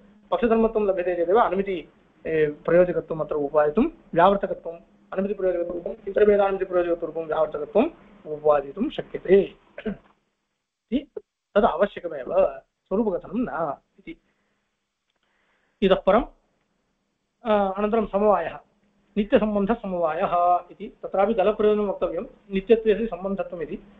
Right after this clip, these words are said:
केवलं सम्बन्धत्वमात्रोक्तौ स-, संयोगादौ अतिव्याप्तिः, अतः नित्यत्वं, नित्यत्वमात्रोक्तौ आकाशादौ अतिव्याप्तिः, अतः नित्यत्वे सति सम्बन्धत्वम्। अनन्तरम् इदमुक्तं, अ, अयुधसिद्धवृत्तिः समवायः इति।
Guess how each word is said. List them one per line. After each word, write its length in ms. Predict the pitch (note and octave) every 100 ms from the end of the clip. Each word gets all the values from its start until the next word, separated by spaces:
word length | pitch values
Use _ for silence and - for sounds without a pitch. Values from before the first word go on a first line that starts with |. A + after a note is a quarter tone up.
| - _ -
केवलं 280 | G#3+ A#3+ A#3
सम्बन्धत्वमात्रोक्तौ 1040 | G#3+ A3+ G#3 G3+ G#3 G3+ G3 F#3 A3 B3+
स-, 320 | A3 F#3+ - -
संयोगादौ 520 | - G#3 G#3+ F#3+ F3
अतिव्याप्तिः, 560 | D#3 D#3 D3+ C#3+ D3+ G#3+ _ _ _ -
अतः 140 | G#3
नित्यत्वं, 420 | G#3+ F#3 F3 - D#3+ F#3
नित्यत्वमात्रोक्तौ 840 | G3+ A#3+ A#3 G#3+ G3+ F#3+ F3 A#3+
आकाशादौ 580 | D4+ F#3 G3 F#3 F3 E3+
अतिव्याप्तिः, 520 | D#3+ D3+ C#3 - F3 _ _
अतः 180 | - G3
नित्यत्वे 400 | A3+ - E3+ D#3
सति 100 | D3
सम्बन्धत्वम्। 480 | - D3+ C#3+ C#3 - _ _ _ _ _ _ _ _ _ _ _ _ - - _ _ _ _ - G#3+
अनन्तरम् 280 | A3+ A#3 E3+ _ _ _ _ _ _ _ _ _ _ _ _ -
इदमुक्तं, 360 | A3 A3 G3+ F#3+ _ _ _ _ _ -
अ, 160 | F3+ E3+ E3 -
अयुधसिद्धवृत्तिः 920 | A3+ D4+ B3+ G3+ G3+ F3 - D3 A#3+
समवायः 800 | E3+ D#3+ C#3 C#3+ F3 D#3+ C#3+ C#3+ - -
इति। 140 | -